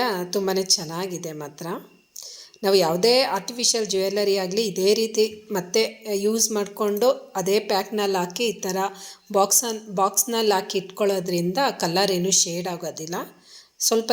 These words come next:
ದಿನ ಬಾಳಿಕೆ ಬರುತ್ತೆ. ನೋಡಿ, ಇದೇ ಆ ಚೈನು.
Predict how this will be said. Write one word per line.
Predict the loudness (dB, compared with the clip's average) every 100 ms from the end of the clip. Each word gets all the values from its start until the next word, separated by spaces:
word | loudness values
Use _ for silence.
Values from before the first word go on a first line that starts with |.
| 2
ದಿನ | 2 2
ಬಾಳಿಕೆ | 2 0 -2 -4
ಬರುತ್ತೆ. | -4 -8 -8 -8 -8 -10 _ _ _ _ _ _ _ _ _ _ _ -16 -16 -16 _ _ -8
ನೋಡಿ, | -2 -2 0
ಇದೇ | -2 0 0
ಆ | 0 -2
ಚೈನು. | -2 -2 -4 -8 -8 -10